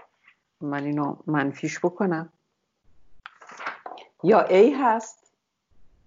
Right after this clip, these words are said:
یا نره پنداری منفی است.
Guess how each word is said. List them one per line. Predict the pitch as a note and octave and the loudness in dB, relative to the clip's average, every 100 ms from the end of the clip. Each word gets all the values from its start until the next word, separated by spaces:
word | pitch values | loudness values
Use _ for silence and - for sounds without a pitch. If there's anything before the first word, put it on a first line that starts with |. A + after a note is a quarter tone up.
| _ - E3 | _ -14 0
یا | F#3+ G#3+ A3+ A3+ | 2 2 0 -6
نره | F3 E3+ F3+ | -6 -2 -2
پنداری | F#3 F3+ D3 D3 D3+ E3 | -2 -6 -8 -8 -8 -8
منفی | D3 C#3+ - D3+ | -8 -12 -18 -20
است. | - | -20